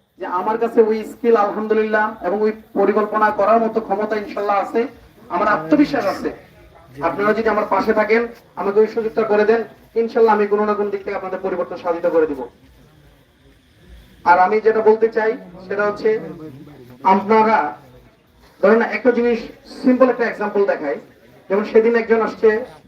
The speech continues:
আরো মাসখানেক আগে আমি আসার পরে আমার কাছে বলল সে তার অভাব,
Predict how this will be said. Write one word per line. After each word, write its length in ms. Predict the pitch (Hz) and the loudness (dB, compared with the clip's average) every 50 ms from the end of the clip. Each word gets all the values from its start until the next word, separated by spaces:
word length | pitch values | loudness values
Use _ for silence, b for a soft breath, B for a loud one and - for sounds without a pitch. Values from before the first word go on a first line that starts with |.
| - | -10
আরো 400 | - 170 175 185 185 180 180 165 - - | -4 0 2 2 2 2 0 -2 -2 -4
মাসখানেক 360 | - - - 208 208 202 196 | -6 -6 -6 -6 -6 -4 -4
আগে 200 | 180 - 185 185 | -4 -2 -2 -2
আমি 160 | 180 180 180 | 0 0 -2
আসার 220 | 165 165 190 175 | -2 -2 -4 -2
পরে 200 | - 170 170 175 - - - 147 147 135 - - - 120 117 - - - - - - | 0 0 0 0 0 -4 -10 -18 -18 -20 -20 -20 -20 -20 -20 -20 -20 -20 -20 -12 -6
আমার 180 | 147 165 185 - | -2 0 2 2
কাছে 220 | 208 202 208 208 | 2 0 0 0
বলল 280 | 196 190 190 196 202 202 | 2 2 4 4 4 2
সে 300 | - - 196 190 190 185 175 - - | 0 -2 -4 -4 -4 -4 -6 -4 -2
তার 140 | 180 180 | 0 2
অভাব, 280 | 180 175 175 185 180 180 | 2 2 2 0 -2 -2